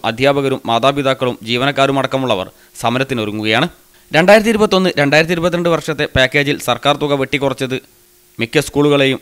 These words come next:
പ്രതിസന്ധിയിലാക്കിയിരുന്നു. രണ്ടായിരത്തി ഇരുപത്തിരണ്ട്, രണ്ടായിരത്തി ഇരുപത്തിമൂന്ന് വർഷത്തെ സാമ്പത്തിക പാക്കേജിനുള്ള ഫണ്ട് അനുവദിച്ചുകൊണ്ട് കഴിഞ്ഞ വർഷം ജൂൺ രണ്ടിന് ഉത്തരവിറങ്ങിയിരുന്നെങ്കിലും തുക ഇതുവരെ ലഭിച്ചിട്ടില്ല. കടുത്ത സാമ്പത്തിക പ്രതിസന്ധി നേരിടുന്നതിനാൽ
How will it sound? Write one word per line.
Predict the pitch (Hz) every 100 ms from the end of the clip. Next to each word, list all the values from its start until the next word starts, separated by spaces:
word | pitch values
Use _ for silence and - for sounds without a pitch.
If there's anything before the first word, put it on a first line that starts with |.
| -
പ്രതിസന്ധിയിലാക്കിയിരുന്നു. | 120 117 139 131 104 104 113 127 190 _ _ _ -
രണ്ടായിരത്തി | 117 127 127 139
ഇരുപത്തിരണ്ട്, | 135 131 135 131 -
രണ്ടായിരത്തി | 117 131 135 135
ഇരുപത്തിമൂന്ന് | 123 131 139 139 127
വർഷത്തെ | 135 120 120
സാമ്പത്തിക | 117 120 131 135 135
പാക്കേജിനുള്ള | 131 135 131 131 123
ഫണ്ട് | 127 123 - 110
അനുവദിച്ചുകൊണ്ട് | 123 131 131 120 90 - _ - _ 117
കഴിഞ്ഞ | 123 139
വർഷം | 143 143 113
ജൂൺ | 123 143
രണ്ടിന് | 139 131 127 110
ഉത്തരവിറങ്ങിയിരുന്നെങ്കിലും | 135 143 135 131 127 120 117 90 - _ -
തുക | 123 120 -
ഇതുവരെ | 120 131 107 104
ലഭിച്ചിട്ടില്ല. | 101 - 104 110 - - _ _ _ _ _ _ -
കടുത്ത | 170 190 - 190
സാമ്പത്തിക | 151 160 180 190 180
പ്രതിസന്ധി | 170 160 160 156 135
നേരിടുന്നതിനാൽ | 143 156 160 151 117 101